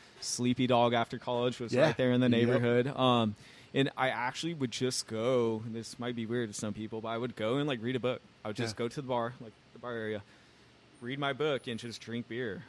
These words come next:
Speaker 2: Yeah.
Speaker 1: Uh, and I love doing that. And
Speaker 2: Yeah.
Speaker 1: I just kept trying more and more beer. Uh, and eventually I was like, "Oh, craft beer is actually really good." And another thing that I should probably mention is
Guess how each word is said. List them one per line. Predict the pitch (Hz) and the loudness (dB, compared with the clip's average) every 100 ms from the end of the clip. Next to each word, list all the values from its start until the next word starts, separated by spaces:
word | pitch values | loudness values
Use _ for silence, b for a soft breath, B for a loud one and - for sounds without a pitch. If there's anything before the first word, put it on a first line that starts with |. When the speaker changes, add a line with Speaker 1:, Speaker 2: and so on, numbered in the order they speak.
| - | -2
Speaker 2:
Yeah. | 120 | 0
Speaker 1:
Uh, | 107 104 101 98 135 - | 2 0 -2 -4 -8 -6
and | 113 107 101 | -4 -2 -4
I | 92 | -6
love | 98 95 107 | -8 -10 -10
doing | 117 123 120 | -6 -4 -4
that. | 90 90 | -6 -4
And | 131 123 113 | 2 4 2
Speaker 2:
Yeah. | - | -2
Speaker 1:
I | 110 | -8
just | 131 - | -8 -8
kept | - 127 | -8 -8
trying | - 120 120 | -6 -4 -4
more | 113 123 | -2 -2
and | 120 | 0
more | 120 110 | -2 -2
beer. | 110 110 123 110 107 120 | -4 -4 -2 -2 -4 -6
Uh, | 120 107 101 98 98 107 135 | -4 -2 -2 -4 -4 -6 -8
and | - 113 110 104 107 104 - | -2 0 2 2 0 -2 -6
eventually | 98 107 - 120 120 | -6 -6 -4 -2 -2
I | 117 | -2
was | 113 | -4
like, | 104 95 | -10 -10
"Oh, | 143 185 92 82 - | -10 -8 -8 -12 -14
craft | 123 131 | -12 -10
beer | - 156 147 | -6 -4 -4
is | 117 107 - | -6 -8 -14
actually | 110 117 - 127 | -14 -10 -8 -4
really | 123 120 | 0 0
good." | 107 120 120 113 - B B B | 0 2 4 2 0 B B B
And | 135 139 - | 0 0 -2
another | 135 135 185 131 | 2 6 6 2
thing | 120 117 120 | 0 -4 -4
that | 113 | -4
I | 110 | -6
should | - | -6
probably | 113 113 | -8 -6
mention | 110 113 127 110 | -4 -4 -2 0
is | 104 101 | 0 -4